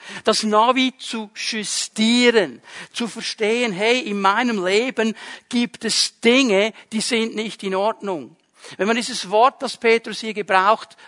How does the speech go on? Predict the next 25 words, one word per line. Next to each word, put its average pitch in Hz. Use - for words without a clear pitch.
wörtlich 214
übersetzt, 208
dann 175
heißt 185
es 190
eigentlich 196
den 190
Sinn 214
ändern, 127
das -
Denken 202
ändern, 123
zu -
merken, 220
hier 240
stimmt 233
etwas 208
nicht, 196
ich 196
möchte 214
das 202
nicht 214
mehr 214
so 214
haben, 170